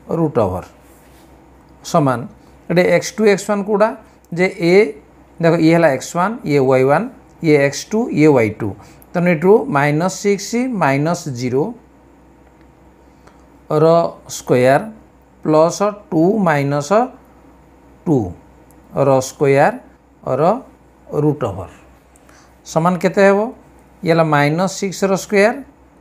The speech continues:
ପ୍ଲସ୍ ଇଏ ହେଲା ଜିରୋର ସ୍କୋୟାର। ତେଣୁ ମାଇନସ୍ ସିକ୍ସର ସ୍କୋୟାର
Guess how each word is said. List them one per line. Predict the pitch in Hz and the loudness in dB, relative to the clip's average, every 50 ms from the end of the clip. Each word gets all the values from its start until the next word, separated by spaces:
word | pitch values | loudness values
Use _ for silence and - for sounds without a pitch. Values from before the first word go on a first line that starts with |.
| _ _ _ _ _ _ _ _ - _ _ _ - | _ _ _ _ _ _ _ _ -20 _ _ _ -6
ପ୍ଲସ୍ | 151 147 151 160 175 170 - 185 | -2 0 2 2 0 -2 -4 -2
ଇଏ | 156 147 | 0 0
ହେଲା | 143 160 196 262 285 - - _ _ _ _ _ - | 2 2 0 -2 -4 -10 -20 _ _ _ _ _ -14
ଜିରୋର | 139 127 135 156 190 190 196 190 147 131 156 | -14 -10 -6 -4 -2 0 0 0 2 0 -2
ସ୍କୋୟାର। | 170 - - - 147 107 95 - - - - - - - _ _ _ _ _ _ - - _ _ _ - - - - _ _ _ - | -2 -4 -4 -2 -2 -2 -2 -6 -8 -14 -20 -20 -20 -20 _ _ _ _ _ _ -20 -20 _ _ _ -20 -20 -20 -20 _ _ _ -4
ତେଣୁ | 190 175 | -2 0
ମାଇନସ୍ | 170 156 151 147 147 156 165 185 220 220 220 - | 2 2 2 2 2 2 2 0 0 0 -2 -2
ସିକ୍ସର | - 220 196 - - 196 202 185 | -4 -4 -4 -2 -2 -2 -2 -2
ସ୍କୋୟାର | - - - 160 151 151 147 165 | -2 -2 2 2 4 4 4 2